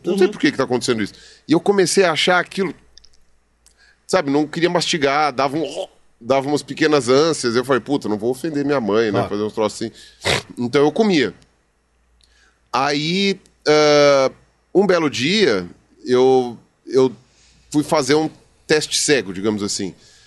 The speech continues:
Speaker 1: Era uma festa de criança,
Speaker 2: Uhum.
Speaker 1: em que você tinha vários desses bolinhos fritos, assim, só que cada um tinha um recheio.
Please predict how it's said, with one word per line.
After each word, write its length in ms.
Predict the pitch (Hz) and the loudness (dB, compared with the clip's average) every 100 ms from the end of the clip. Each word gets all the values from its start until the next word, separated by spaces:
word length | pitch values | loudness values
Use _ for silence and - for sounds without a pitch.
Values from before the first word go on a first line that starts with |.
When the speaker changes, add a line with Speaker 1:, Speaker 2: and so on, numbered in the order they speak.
| _ _ _ | _ _ _
Speaker 1:
Era 240 | 117 123 131 | -2 0 0
uma 180 | 131 123 | 0 -2
festa 340 | - 117 110 | 0 -2 -4
de 100 | 110 | -8
criança, 520 | 175 160 135 151 - | -2 0 0 -2 -2
Speaker 2:
Uhum. 200 | 156 143 | -4 -2
Speaker 1:
em 60 | 131 | -4
que 100 | 139 | -2
você 240 | 139 147 | -2 -2
tinha 240 | 131 143 135 | -2 0 0
vários 360 | 113 156 160 | 0 -2 -2
desses 420 | 123 139 - 127 104 | 0 -2 0 -6 -8
bolinhos 540 | 117 127 113 117 98 | -2 0 0 -2 -4
fritos, 400 | - 117 117 - | -6 -6 -6 -6
assim, 260 | 104 - 156 | -8 -4 -2
só 140 | 165 | -4
que 60 | - | -2
cada 200 | 175 170 | 0 0
um 100 | 180 | 0
tinha 180 | - | 0
um 60 | 185 | 0
recheio. 520 | 165 175 - 131 98 | 2 0 0 0 -4